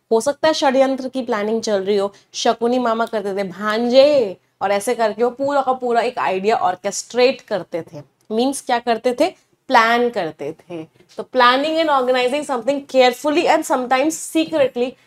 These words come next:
in order to de-, achieve a desired result। मीन्स क्या करना? किसी चीज को डिवाइस करना, इंजीनियर करना,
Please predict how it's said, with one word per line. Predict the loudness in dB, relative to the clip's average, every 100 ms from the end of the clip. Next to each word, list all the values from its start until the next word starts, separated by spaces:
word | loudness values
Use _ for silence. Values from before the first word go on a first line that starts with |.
| _ -2
in | 2
order | 2 2 -2 -4 _ -2
to | 0
de-, | 0 0 -4
achieve | -6 -4 -6 -2
a | 0 0
desired | 0 0 0 2 2 0 _ _
result। | -6 -4 -2 -4 -4 -8 -20 _ -6
मीन्स | 0 0 0 -2
क्या | -2
करना? | 0 -2 -2 -2 -4 _ _
किसी | -10 -6 -6
चीज | -8
को | -4 -2 -2 _ -10
डिवाइस | -2 4 6 4 0
करना, | -2 -2 0 -4
इंजीनियर | -4 -6 -2 0 0
करना, | 0 -2 -2